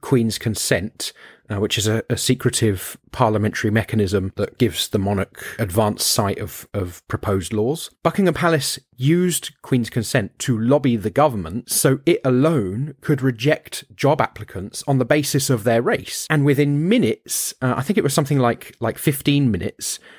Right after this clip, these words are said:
um, after this was revealed, Buckingham Palace announced the plans for the Jubilee that we're, we're all supposed to be celebrating,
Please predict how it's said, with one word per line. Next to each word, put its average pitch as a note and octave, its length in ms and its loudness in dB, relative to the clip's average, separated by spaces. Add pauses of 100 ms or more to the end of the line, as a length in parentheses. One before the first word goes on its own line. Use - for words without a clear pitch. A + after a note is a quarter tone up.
(320)
um, G#2+ 500 0
after B2 240 0
this B2 200 0
was A#2+ 160 -2
revealed, C3+ 540 0 (460)
Buckingham F3 380 2
Palace D#3 380 2
announced D3 480 0
the C3+ 60 -6
plans C3+ 400 2
for - 120 -2
the B2 80 0
Jubilee B2+ 520 2
that G#2 260 0
we're, A2 440 2
we're A2 240 0
all G#2+ 300 -2 (560)
supposed - 400 -2
to F#2 60 -10
be G#2+ 80 2
celebrating, G#2 680 0